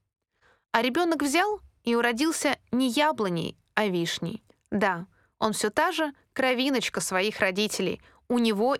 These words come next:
их Д Н К. Но с момента рождения ребёнок уже не часть мамы и даже не улучшенная версия папы. Он — новая отдельная личность. Именно этот факт упорно не принимается родителями,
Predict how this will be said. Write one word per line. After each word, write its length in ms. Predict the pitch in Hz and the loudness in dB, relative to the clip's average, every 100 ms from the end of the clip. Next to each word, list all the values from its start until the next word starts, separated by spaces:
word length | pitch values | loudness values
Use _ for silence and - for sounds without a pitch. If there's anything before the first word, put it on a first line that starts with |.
| - | -2
их 260 | 214 - - | -4 -4 -8
Д 240 | 180 202 208 | -4 0 0
Н 140 | 202 | -2
К. 340 | - 220 - - _ _ _ _ | -2 -2 -2 -12 _ _ _ _
Но 120 | 226 247 | -2 -2
с 100 | 226 | 0
момента 420 | 226 247 240 220 | 0 0 0 2
рождения 680 | 208 202 214 330 302 190 - - - | 0 0 0 2 2 0 -4 -20 -4
ребёнок 520 | 208 208 311 311 - | -2 0 0 -2 -2
уже 280 | 262 277 - | -2 0 0
не 160 | 233 240 | 0 0
часть 460 | - 254 226 - | 0 0 0 -4
мамы 420 | 196 196 233 269 269 - _ | 0 0 0 -2 -6 -16 _
и 80 | 233 | -2
даже 360 | 202 302 320 - | 2 2 2 -2
не 180 | 226 226 | 0 2
улучшенная 720 | 220 208 302 - 294 269 269 - | 2 2 0 0 0 0 0 -2
версия 420 | 185 202 - 196 | 0 0 0 -2
папы. 480 | 185 175 165 165 - _ _ _ _ 233 | 0 0 0 -4 -8 _ _ _ _ 0
Он — 240 | 320 381 _ - - | 0 -2 _ -20 -4
новая 560 | 196 185 202 254 277 294 _ _ 175 | 0 2 2 0 -2 -6 _ _ -4
отдельная 720 | 165 180 185 208 208 202 - - | -2 0 2 2 0 -2 -6 -4
личность. 600 | 190 170 190 - - - _ _ _ - _ | -2 -2 -6 -8 -12 -20 _ _ _ -20 _
Именно 380 | 285 311 302 311 - | 0 2 2 0 0
этот 280 | 269 175 165 | 0 0 -6
факт 460 | - 233 277 - - | 0 0 0 -8 -6
упорно 480 | 240 - 302 302 240 | -6 0 0 2 2
не 160 | 214 | 0
принимается 640 | 220 220 220 254 240 - 202 | 0 0 2 2 0 0 0
родителями, 720 | 190 190 233 - 180 165 | 0 0 -2 0 -2 0